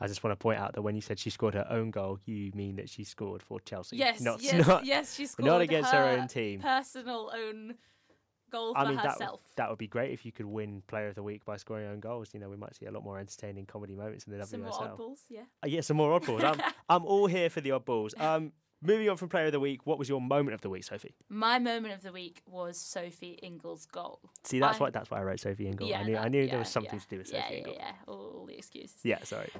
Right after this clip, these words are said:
Speaker 2: Um, I've seen so many people say that this was goal of the season so far.
Speaker 1: Yeah.
Speaker 2: It was amazing. You know, the ball was coming, I think it was a free kick, and then there was a clearance,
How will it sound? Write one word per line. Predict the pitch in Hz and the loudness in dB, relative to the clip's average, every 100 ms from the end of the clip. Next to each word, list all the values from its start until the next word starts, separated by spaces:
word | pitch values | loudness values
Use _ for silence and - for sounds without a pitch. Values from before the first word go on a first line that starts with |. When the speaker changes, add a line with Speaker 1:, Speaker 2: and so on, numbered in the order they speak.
| - | 8
Speaker 2:
Um, | 247 254 254 254 - _ _ _ _ - | 12 12 10 2 -2 _ _ _ _ 8
I've | 277 294 311 - - | 10 10 4 -6 -12
seen | 254 - 285 254 240 | -6 0 2 2 0
so | - - - 277 269 262 | -4 -2 4 6 8 6
many | 254 247 247 | 4 2 0
people | 247 247 240 185 185 190 240 _ _ | -4 -6 -4 -4 -6 -6 -8 _ _
say | - - 214 196 196 196 | -2 4 4 4 0 -6
that | 202 | -8
this | 202 180 | -8 -10
was | 170 | -10
goal | - 180 170 | -6 -6 -6
of | 156 | -12
the | |
season | 156 180 165 - 135 _ _ | -14 -12 -12 -14 -18 _ _
so | - 185 165 | -10 -8 -8
far. | - 170 160 131 | -8 -10 -8 -2
Speaker 1:
Yeah. | 160 185 196 - - | 2 2 0 -6 -2
Speaker 2:
It | 277 262 | 0 4
was | 269 - | 4 4
amazing. | 277 359 370 233 190 - - - | 4 6 4 2 -4 -8 -12 -2
You | 294 | 2
know, | 269 | 2
the | 262 | 0
ball | 269 392 403 349 | 0 2 4 2
was | 339 | -2
coming, | - 330 311 285 | 0 0 0 -2
I | 269 | -4
think | 349 | -4
it | |
was | 311 | -4
a | 262 | -6
free | - 320 302 | -4 -4 -4
kick, | - 330 277 - | -2 0 0 0
and | 269 | 0
then | 269 | 2
there | 254 | 2
was | 247 | 0
a | |
clearance, | 240 - 330 320 311 311 262 | -6 -4 -2 0 -2 -2 -4